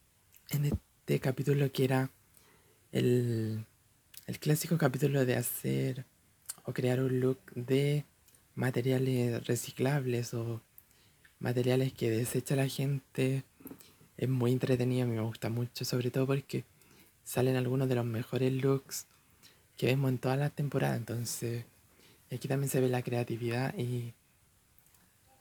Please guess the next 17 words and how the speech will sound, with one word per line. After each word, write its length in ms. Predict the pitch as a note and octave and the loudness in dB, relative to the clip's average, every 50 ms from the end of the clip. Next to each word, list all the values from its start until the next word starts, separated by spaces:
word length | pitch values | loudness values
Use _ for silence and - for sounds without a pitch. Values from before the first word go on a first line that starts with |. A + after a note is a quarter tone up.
| _ _ | _ _
y 100 | - B2 | -4 -2
más 220 | B2 C3 C3+ C3 C#3 | 0 0 0 0 0
allá 300 | C3+ B2 B2+ B2+ B2+ B2+ | 0 0 0 0 0 0
de, 640 | B2 B2+ B2 B2 A#2+ A#2+ A#2+ A#2+ A#2 A#2 A#2 A#2+ - _ _ _ _ _ _ _ _ _ _ - | 0 0 0 0 0 0 0 -2 -2 -2 -4 -6 -8 _ _ _ _ _ _ _ _ _ _ -14
de 60 | - | -10
solamente 480 | - - C3 B2+ B2+ B2+ C3+ C3+ - C3+ | -6 -2 0 0 2 2 0 0 0 0
la 140 | C3 B2+ A#2 | 0 0 -2
comedia, 460 | - A#2+ A#2 A#2+ B2 C3+ D3 D#3+ D#3+ | -4 -4 -4 -2 0 2 4 2 2
sino 260 | - D#3 C3+ B2 B2 | 2 2 0 -2 -2
que 140 | B2 - - | -4 -8 -12
cómo 560 | - - - B2+ B2+ B2+ B2+ B2 B2 B2 A#2+ - - _ _ - - - - _ | -10 -6 -4 -2 -2 0 0 0 -2 -2 -4 -8 -12 _ _ -20 -20 -20 -20 _
se 180 | - - - B2+ | -12 -10 -8 -4
presentan 600 | - A#2+ A#2+ A#2+ - - C3 C#3 C#3 - C#3+ C#3 | -2 -2 -2 -2 -2 -2 -2 0 0 0 -2 -2
y 80 | B2 A#2+ | -2 -4
cómo 260 | - A#2+ A#2 A#2 G#2+ | -4 -6 -6 -6 -6
crean 440 | - B2+ B2+ C3 C3+ C3 B2+ B2+ B2 | -4 -2 0 0 2 0 0 0 0
algo 540 | A#2+ B2+ B2+ B2 B2+ B2+ B2+ B2+ B2 B2+ | 0 2 0 0 -2 -2 -2 -2 -4 -4